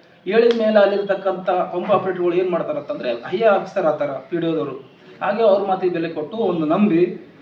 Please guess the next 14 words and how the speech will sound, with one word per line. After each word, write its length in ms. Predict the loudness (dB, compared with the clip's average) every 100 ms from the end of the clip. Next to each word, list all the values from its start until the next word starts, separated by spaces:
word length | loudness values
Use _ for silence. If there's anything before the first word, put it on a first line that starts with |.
| -2
"ಆಯ್ತು 220 | 0 2
ಸರ್, 180 | 4 2
ನೀವು 220 | 4 2
ಆ 160 | 2 2 0 -4 -6
ಮೆಟೀರಿಯಲ್ 260 | -2 0
ಬಿಲ್ 220 | 0 -2 -4
ಇತ್ತಂದ್ರೆ 260 | -4 -4
ನಿಮ್ಗೆ 200 | 0 0
ತೆಗೆದು 260 | 0 -2 -4
ಕೊಡ್ತೀರ" 240 | -6 -4
ಅಂತ 140 | -4 -2
ತಿಳ್ಕೊಂಡು 340 | -2 -2 -2
ಹೇಳ್ಬಿಟ್ಟು 380 | -2 -2 -6 -4 -4 -6 -14 -20 -8
ಅಲ್ಲಿರ್ತಕ್ಕಂಥ 680 | -6 -4 -2 0 0 -2